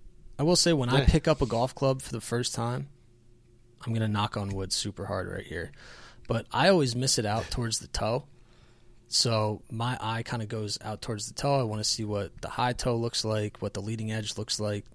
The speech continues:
Speaker 1: I'm not really looking at the hosel section too much. I just wanna make sure it doesn't have too much offset
Speaker 2: <laughs>
Speaker 1: to where I'm over the ball thinking, like,
Speaker 2: Yeah.
Speaker 1: "I'm gonna hook this off the planet." So I might just, you know, give a glance to the offset, make sure we're good. But I'm mostly focused on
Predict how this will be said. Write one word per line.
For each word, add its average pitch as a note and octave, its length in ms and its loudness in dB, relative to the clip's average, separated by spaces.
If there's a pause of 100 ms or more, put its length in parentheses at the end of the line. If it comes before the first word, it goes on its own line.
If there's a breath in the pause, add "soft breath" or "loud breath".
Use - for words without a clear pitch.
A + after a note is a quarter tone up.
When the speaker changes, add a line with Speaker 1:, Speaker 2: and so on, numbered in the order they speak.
(160)
Speaker 1:
I'm E3 160 0
not F#3+ 180 4
really C3+ 220 2
looking A2+ 260 -2
at - 140 -6
the - 60 -8
hosel - 340 -6
section - 400 -2
too - 160 -4
much. - 400 -6
I B2+ 100 2
just D3+ 220 2
wanna A2+ 140 0
make A2 180 0
sure - 180 -2
it G#2+ 80 -4
doesn't A2 220 -4
have F#2+ 160 -4
too - 100 -2
much G2 260 -2
offset C3+ 640 4
Speaker 2:
<laughs> - 40 -6
Speaker 1:
to B2 100 0
where G#2+ 380 2
I'm A#2 160 0
over A2 160 -2
the A2+ 100 -6
ball G2+ 240 2
thinking, G#2 320 -4
like, F#2+ 240 -8 (120)
Speaker 2:
Yeah. F2+ 180 -4
Speaker 1:
"I'm A#2+ 80 2
gonna A#2 180 4
hook C3 160 -2
this - 180 2
off A2 140 2
the - 80 -12
planet." A#2 460 -4 (420 loud breath)
So - 160 0
I A2 80 2
might A#2+ 320 -2
just, - 340 -2 (280)
you B2+ 80 -2
know, G#2 140 0
give A2 180 -4
a G#2+ 40 -4
glance G#2+ 340 -2
to - 60 -2
the A2+ 60 -2
offset, G#2 480 0
make G2+ 140 -4
sure A2 200 0
we're F#2 120 -4
good. A2 320 -2 (640 loud breath)
But A2 200 2
I'm B2+ 140 4
mostly B2 320 6
focused - 400 -2
on G2+ 400 -4